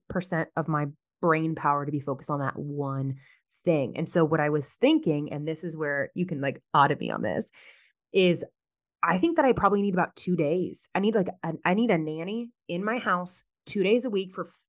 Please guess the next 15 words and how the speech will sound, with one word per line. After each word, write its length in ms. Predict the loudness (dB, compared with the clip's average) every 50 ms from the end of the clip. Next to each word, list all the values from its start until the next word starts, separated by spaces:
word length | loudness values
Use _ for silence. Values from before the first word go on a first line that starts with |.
| _
two 300 | -4 0 2 4 4 2
five-hour 500 | 2 2 4 4 6 6 6 4 4 2
stretches 580 | 2 0 -2 -2 0 -2 -4 -4 -4 -6 -8 -14 _ _ _ -20 -10 2 4
where 140 | 4 4 6
I 220 | 6 6 6 6 4
can 420 | 2 2 2 2 4 4 2 2
have 240 | 2 2 2 2 2
one 240 | 2 0 0 2 2
five-hour 400 | 4 4 4 4 4 2 2 0
stretch 400 | -4 -4 -6 -6 -6 -10 -18 -20 _ _ _ -12 -6
just 440 | 0 2 2 2 2 0 -6 -12 -8
set 180 | -4 -4 -4
aside 280 | -2 -2 -2 -2 -2 -4
for 80 | -6
coaching 480 | -6 -4 -4 -4 -2 -2 -2 -2 -4 -6